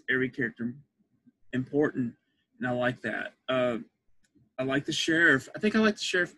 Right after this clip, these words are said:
better here. I like Miguel better than Clark. Uh, I just thought overall he was a better character. He had history with this town. Uh, he had history with Brandon James. Uh, he knew Emma's father. Uh, so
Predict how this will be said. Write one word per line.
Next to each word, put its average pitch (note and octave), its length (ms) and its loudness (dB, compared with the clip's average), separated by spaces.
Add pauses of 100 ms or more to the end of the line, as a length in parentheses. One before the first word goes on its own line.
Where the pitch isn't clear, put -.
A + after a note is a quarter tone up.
better C#3 260 2
here. F#3 340 -4 (300)
I C3+ 40 -10
like C#3+ 200 -4
Miguel C#3 380 -2
better C3+ 420 -4 (580)
than C3 120 -2
Clark. C#3+ 460 -4 (340)
Uh, B2 360 -4 (1000)
I C#3 40 -16
just - 120 -12
thought C3+ 180 2
overall C#3 280 4
he C#3+ 60 2
was C3+ 120 2
a B2+ 40 0
better B2 240 0
character. D3 320 0
He C#3+ 140 -2
had B2+ 180 0
history D3 360 0
with C#3+ 100 2
this C#3+ 160 0
town. D3+ 400 -2 (500)
Uh, A#2 340 -4
he C3 200 -6
had C3 160 -2
history C3 320 -4
with A#2+ 160 -2
Brandon A#2+ 340 0
James. C#3+ 580 2 (240)
Uh, A2+ 360 -4
he C3+ 80 -14
knew B2 300 -2 (440)
Emma's B2 280 -2
father. D3+ 500 2 (540)
Uh, A#2+ 240 -6
so C3 300 -2